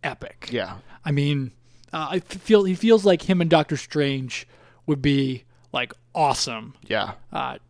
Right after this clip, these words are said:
Speaker 1: to get together and explore
Speaker 2: They'd be
Speaker 1: and
Speaker 2: aw-,
Speaker 1: watch their
Speaker 2: yeah,
Speaker 1: powers.
Speaker 2: they'd be so good.
Speaker 1: Is there any arcs where they're, like, best friends?
Speaker 2: I mean, they've definitely met in the comics. I mean, him and Black Panther have had run-ins.
Speaker 1: Ooh.
Speaker 2: Um,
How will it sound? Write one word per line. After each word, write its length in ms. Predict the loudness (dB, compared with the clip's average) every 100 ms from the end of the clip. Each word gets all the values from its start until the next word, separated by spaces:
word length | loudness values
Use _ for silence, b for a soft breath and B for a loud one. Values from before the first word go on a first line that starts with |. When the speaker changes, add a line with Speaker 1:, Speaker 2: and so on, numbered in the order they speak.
| _
Speaker 1:
to 120 | -8 -6
get 140 | -6
together 420 | -8 -10 -10 -12
and 100 | -12
explore 360 | -14 -10 -4 -2
Speaker 2:
They'd 60 |
be 140 | -2 -2
Speaker 1:
and 20 |
Speaker 2:
aw-, 40 | -4
Speaker 1:
watch 220 | -6 -8
their 100 | -8
Speaker 2:
yeah, 140 | -6
Speaker 1:
powers. 360 | -6 -8 -12 -10
Speaker 2:
they'd 100 | -8
be 80 | -8
so 360 | -6 -2 0 0
good. 240 | -2 -8 -12 -20 -8 -2
Speaker 1:
Is 220 | 0 2
there 100 | 2
any 160 | 2
arcs 320 | -2 -6 -6 -4
where 160 | -2
they're, 160 | -2 -2
like, 400 | -4 -4 -10 -20 _ -8
best 160 | -8 -6
friends? 360 | -6 -6 -8 -16 -20 -20 _ _ -2
Speaker 2:
I 80 | 2
mean, 140 | 4
they've 140 | 6 8
definitely 240 | 6 6
met 120 | 2 2
in 40 |
the 40 | 0
comics. 460 | 0 2 0 0
I 60 | 0
mean, 420 | 2 0 -4 -10 -12
him 320 | -2 0 2
and 100 | 4
Black 220 | 4 4
Panther 380 | 2 2 6 6
have 100 | 8
had 220 | 6 6
run-ins. 600 | 4 6 4 4 0 0
Speaker 1:
Ooh. 380 | 0 0 -2 0
Speaker 2:
Um, 640 | 4 6 8 6 2 -4